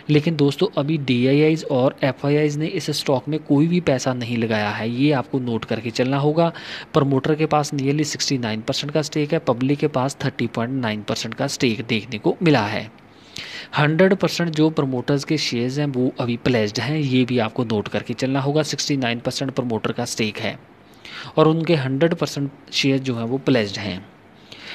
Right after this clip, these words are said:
दोस्तों इसकी valuation compare करें different peers के साथ, तो यहाँ पे आप देख सकते हो इसकी price to earning ratio जो है नाइन पॉइंट एटी थ्री की है, highest है।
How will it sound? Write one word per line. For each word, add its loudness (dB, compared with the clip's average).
दोस्तों 8
इसकी 2
valuation 4
compare 2
करें 0
different 0
peers 0
के 2
साथ, 0
तो 0
यहाँ 2
पे 2
आप 2
देख 0
सकते -4
हो 0
इसकी -4
price -2
to -2
earning 2
ratio 2
जो 2
है 4
नाइन -2
पॉइंट -2
एटी 0
थ्री -2
की -2
है, 4
highest 2
है। 2